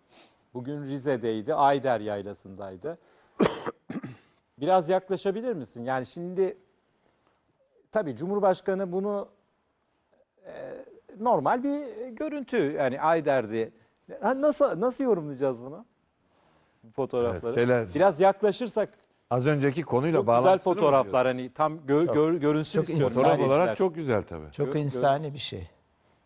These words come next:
Speaker 1: Bir de böyle tek başına otururken falan da var gö-, fotoğrafları.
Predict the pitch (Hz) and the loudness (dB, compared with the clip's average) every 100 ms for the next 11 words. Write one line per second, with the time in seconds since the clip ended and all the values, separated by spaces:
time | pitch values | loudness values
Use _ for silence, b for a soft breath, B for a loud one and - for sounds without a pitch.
0 | _ _ _ _ 120 123 160 175 175 170 | _ _ _ _ -8 -4 -2 0 -2 0
1 | 175 - 175 - 170 165 175 170 180 175 | -2 -2 -4 -4 -6 -4 -2 -2 -2 -4
2 | 156 165 180 160 120 107 101 120 - 117 | -2 -2 -2 0 2 0 -2 -8 -10 -12
3 | 107 113 107 - 113 156 | -6 -2 -2 -2 -6 -6